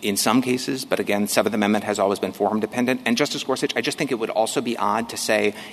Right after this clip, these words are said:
if executive officials impose penalties or other consequences very informally in ways that don't look at all like a tribunal because it's just the customs officer saying you owe this much duties,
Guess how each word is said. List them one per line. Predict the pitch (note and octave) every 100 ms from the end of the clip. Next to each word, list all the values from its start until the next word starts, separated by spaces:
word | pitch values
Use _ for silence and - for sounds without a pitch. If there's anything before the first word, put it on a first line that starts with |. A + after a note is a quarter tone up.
| -
if | B2
executive | B2 A#2 G#2+ G#2 G2+
officials | G2 G2+ - G2 F#2+
impose | F#2 F#2 A2+ G#2+
penalties | - G#2+ G2+ G2 G2
or | F#2+
other | F#2
consequences | F2+ F#2+ F#2 G#2 G2 F#2+ - - -
very | B2+ C3+ B2+
informally | A2 - A2+ G#2 F2 F2+
in | F#2+
ways | G#2+ G2+
that | G2
don't | A2 A#2+
look | G#2
at | G#2+
all | G2+ G#2+
like | F#2+ F#2+
a | G2
tribunal | - F2+ G#2 F#2+
because | - - G#2+
it's | G2
just | - A#2+ -
the |
customs | - A#2 - F#2+ F#2
officer | F#2 G#2 - -
saying | E2 - G#2 G2+
you | G#2+
owe | - G#2 G#2
this | F#2+ -
much | F#2+ F#2+
duties, | G2+ G2+ E2+ E2